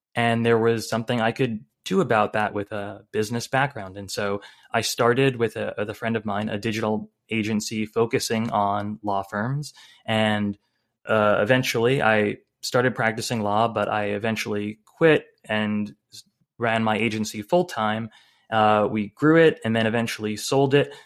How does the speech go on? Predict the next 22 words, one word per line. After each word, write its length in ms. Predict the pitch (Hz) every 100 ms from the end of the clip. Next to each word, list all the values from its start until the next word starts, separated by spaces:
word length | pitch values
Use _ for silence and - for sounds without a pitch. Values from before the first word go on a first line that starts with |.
| _
uh, 480 | - 110 107 104 104
successfully 580 | 107 104 120 - - 117
to 120 | -
another 380 | 110 110 107 104
larger 640 | 104 113 120 107 110 104 104
legal 260 | 139 147
tech 240 | 104 110 -
company. 540 | 117 107 117 147 175 _ - _ _
And 180 | 113 113
then 580 | 120 117 117 117 120 -
I 280 | 107 107 107
went 260 | - 120 120
on 220 | 117 113
from 260 | - 107
there 320 | 110 107 113 117
to 440 | - 113 110 107
start, 440 | 107 - 104 104 - _ _ -
uh, 280 | 101 101 -
Postaga, 680 | - 131 - 185 160 147
which 180 | 127 123
is 160 | 120 -
software 680 | 120 113 - 113 110 110